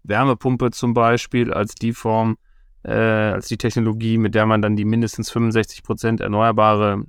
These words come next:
ähm, Energie beim Heizen nutzen kann, ähm, in, in jeden Altbau einzusetzen.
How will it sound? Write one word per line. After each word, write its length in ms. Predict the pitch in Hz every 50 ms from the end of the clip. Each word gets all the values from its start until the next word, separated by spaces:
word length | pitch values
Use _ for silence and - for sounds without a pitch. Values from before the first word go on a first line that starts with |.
| - _ - -
ähm, 300 | 58 57 57 58 58 - -
Energie 520 | - 120 117 110 110 117 113 110 120 123
beim 220 | 117 117 104 104 98
Heizen 380 | 104 113 120 - - - 117
nutzen 280 | 117 117 - - 123 113
kann, 300 | - 120 113 110 110 113 - _ _ _ - - _ _ - - - _
ähm, 500 | - 120 113 110 110 110 110 107 107 135 - _ - - _
in, 240 | - 120 120 113 113
in 160 | - - 123
jeden 300 | 113 113 120 120 123 117
Altbau 640 | - 107 120 123 - _ 120 107 107 107 107 107 - - _ -
einzusetzen. 800 | - 107 113 113 - 127 110 107 90 82 - - - - _ -